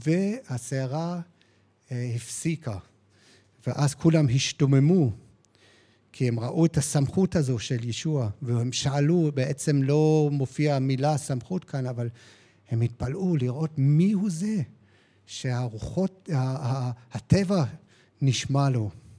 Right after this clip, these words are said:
ואנחנו רואים גם כן עכשיו מעבר לזה, לא רק שלישוע יש את כל הסמכות,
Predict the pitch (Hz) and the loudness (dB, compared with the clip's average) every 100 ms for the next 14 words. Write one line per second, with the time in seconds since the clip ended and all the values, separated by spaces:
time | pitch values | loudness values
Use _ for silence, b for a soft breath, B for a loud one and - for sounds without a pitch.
0 | _ _ _ _ _ _ _ _ b b | _ _ _ _ _ _ _ _ b b
1 | b b b b _ 110 117 123 143 - | b b b b _ -2 0 2 0 0
2 | 165 135 196 165 165 156 165 - 143 131 | 2 2 2 2 4 4 2 2 0 0
3 | 131 - 151 147 139 - 202 214 208 165 | 0 0 0 2 0 0 -2 2 2 2
4 | 127 127 131 170 185 208 190 170 143 135 | 0 0 2 4 4 2 0 -2 -2 -2
5 | 127 - 226 208 151 127 120 135 - 135 | -2 -2 0 2 2 2 -2 -4 -2 0
6 | 123 139 120 127 131 180 | -2 -4 -6 -6 -6 -6